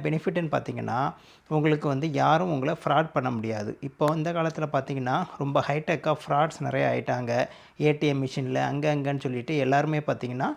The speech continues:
நம்மளோட பணத்தை சுருட்டுறது அந்த மாதிரி பண்ணிட்டு இருக்காங்க. உங்களுக்கே பார்த்தீங்கன்னா, பல ஃப்ராட் கால்லாம் வந்துட்டுருக்கும். நம்ம பேங்க் அக்கௌண்ட்லேருந்து பணம் எடுக்கிறது,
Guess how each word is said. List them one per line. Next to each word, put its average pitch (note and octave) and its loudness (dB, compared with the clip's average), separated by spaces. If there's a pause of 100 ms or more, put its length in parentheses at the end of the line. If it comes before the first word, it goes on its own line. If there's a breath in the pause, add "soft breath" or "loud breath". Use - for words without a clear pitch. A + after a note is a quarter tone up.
(320 loud breath)
நம்மளோட D3+ 4
பணத்தை D3 0
சுருட்டுறது C3 -2
அந்த C#3 0
மாதிரி C#3+ 0
பண்ணிட்டு C3+ -2
இருக்காங்க. B2 -2
உங்களுக்கே D3+ 2
பார்த்தீங்கன்னா, D3 0
பல C#3 4
ஃப்ராட் C#3 -2
கால்லாம் C3 0
வந்துட்டுருக்கும். B2+ -6
நம்ம B2+ -2
பேங்க் C3+ 2
அக்கௌண்ட்லேருந்து B2+ -4
பணம் C3+ 0
எடுக்கிறது, A#2+ -4